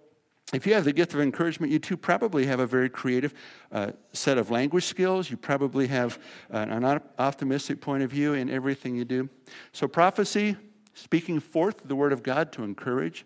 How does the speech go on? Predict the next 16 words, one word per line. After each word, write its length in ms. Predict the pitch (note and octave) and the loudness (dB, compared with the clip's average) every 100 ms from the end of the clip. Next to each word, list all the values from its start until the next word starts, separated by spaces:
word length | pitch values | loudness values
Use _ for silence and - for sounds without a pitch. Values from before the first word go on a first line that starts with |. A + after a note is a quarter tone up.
| _ | _
to 120 | A2 | -14
strengthen, 680 | - - A#2 B2 - C#3+ C#3+ | -14 -10 -8 -8 -10 -10 -12
to 120 | - | -10
inspire. 640 | G2+ G2 - G#2 A2 F3 - - - - - - | -10 -10 -8 -6 -6 -8 -12 -20 -20 -20 -12 -8
Encouragement, 600 | A#2+ - E3 E3+ G#3 D3 | -2 4 4 4 0 2
very 220 | E3+ E3 | 2 2
similar, 400 | - E3 F#3 F#3+ | 2 0 2 2
often 300 | C#3+ D3 C#3+ | 2 2 -2
work 160 | D3 | -2
hand 240 | - D3 D3 | -2 -2 -2
in 100 | C#3 | -2
hand, 380 | C#3 D3+ G3 - - - - - | -2 -2 -2 -8 -18 -20 -16 -4
letting 180 | C3 C3+ | 0 0
people 300 | D3 C#3 C#3 | -2 -2 0
know, 160 | C#3 | -2
"God's 340 | A#2+ C#3+ C#3 | -2 -4 -4